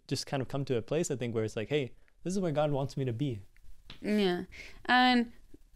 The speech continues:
Speaker 2: there might be mistakes too, right? Like, there are people who got blessed very young, or they, the other person, and, and this is the thing with matching is that, or and blessing, right? And family,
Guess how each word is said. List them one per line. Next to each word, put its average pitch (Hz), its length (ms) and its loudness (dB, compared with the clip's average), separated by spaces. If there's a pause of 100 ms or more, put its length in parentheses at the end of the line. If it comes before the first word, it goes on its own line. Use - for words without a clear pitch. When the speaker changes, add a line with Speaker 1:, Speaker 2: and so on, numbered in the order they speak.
Speaker 2:
there 294 120 2
might 359 240 4
be 320 80 6
mistakes 269 560 2
too, - 220 -10 (280)
right? 170 240 4
Like, 165 220 2
there 175 140 8
are 175 40 6
people 180 340 4
who 170 200 0
got - 300 0
blessed 170 260 0
very 160 160 2
young, 226 500 6
or 160 280 4 (340)
they, 160 1000 4
the 170 180 6
other 220 280 10
person, 185 320 4
and, 185 200 6
and 240 180 6
this 294 140 4
is 277 80 -4
the 214 140 -2
thing 214 300 4
with 180 300 2
matching 156 680 2
is 170 160 -4
that, 165 280 0 (300)
or 160 120 8
and 170 200 8
blessing, 160 720 6
right? 160 300 6
And 156 200 2
family, 180 680 6